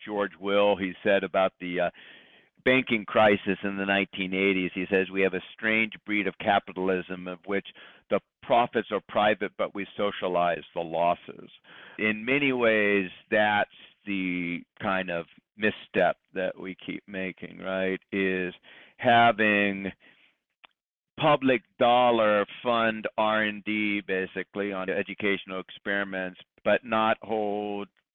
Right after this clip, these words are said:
private parties accountable for student losses. And the education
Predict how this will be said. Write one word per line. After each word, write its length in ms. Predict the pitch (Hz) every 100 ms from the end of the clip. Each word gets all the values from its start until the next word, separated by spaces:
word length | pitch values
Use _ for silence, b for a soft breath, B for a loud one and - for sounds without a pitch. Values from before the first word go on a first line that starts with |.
| _
private 460 | 131 113 110 101 -
parties 580 | - 107 113 110 101 95
accountable 800 | 101 107 101 107 101 92 95 92 -
for 320 | 104 98 98 - 107 -
student 340 | 117 113 110
losses. 480 | 104 123 151 - - - B B B B -
And 380 | 98 95 98 98
the 160 | 101
education 600 | 110 117 139 156 - 180